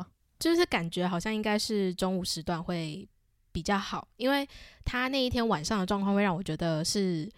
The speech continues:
因为可能时间也比较晚，然后他们也怕就是你知道寿司在外面这样子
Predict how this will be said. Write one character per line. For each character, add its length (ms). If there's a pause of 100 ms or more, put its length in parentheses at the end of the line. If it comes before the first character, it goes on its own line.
(120)
因 160
为 240 (180)
可 120
能 120
时 160
间 160
也 120
比 40
较 160
晚， 280
然 160
后 260 (320)
他 160
们 100
也 140
怕 240
就 100
是 60
你 60
知 80
道 200
寿 240
司 140
在 100
外 140
面 160
这 80
样 100
子 320